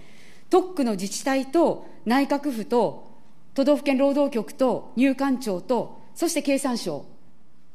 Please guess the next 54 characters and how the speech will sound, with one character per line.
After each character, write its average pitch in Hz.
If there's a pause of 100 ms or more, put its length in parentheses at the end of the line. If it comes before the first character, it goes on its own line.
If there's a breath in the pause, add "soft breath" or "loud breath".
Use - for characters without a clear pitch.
(200)
こ 330
こ 381
が 392
そ 339
れ 403
ぞ 427
れ 349
に 233
対 240
応 247
し 247
ま 254
す 226
よ 226
っ -
て 190
い 160
う、 - (240 soft breath)
そ 403
れ 381
だ 370
け 359
な 247
ん 175
で 160
す -
よ 143
ね。 240 (640 soft breath)
で、 254
と 254
て 453
も 453
ね、 427
丁 381
寧 320
な 202
対 233
応 247
を 240
し 240
て 269
い 254
る 240
と 202
は 165
考 262
え 262
ら 240
れ 233
な 196
い 160
ん 147
で 135
す。 -